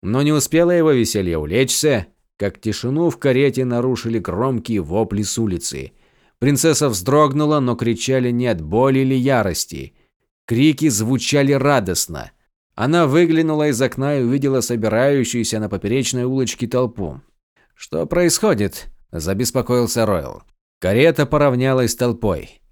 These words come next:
и Сарин безошибочно узнала высокую фигуру в центре.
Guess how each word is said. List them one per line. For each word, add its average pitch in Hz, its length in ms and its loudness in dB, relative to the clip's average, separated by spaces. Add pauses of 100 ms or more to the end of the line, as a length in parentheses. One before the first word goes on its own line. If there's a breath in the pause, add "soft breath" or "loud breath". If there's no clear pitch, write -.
(120)
и 147 200 4
Сарин 143 520 2
безошибочно 139 760 0
узнала 127 400 0
высокую 139 600 0
фигуру 110 500 0
в - 80 -4
центре. 90 560 -4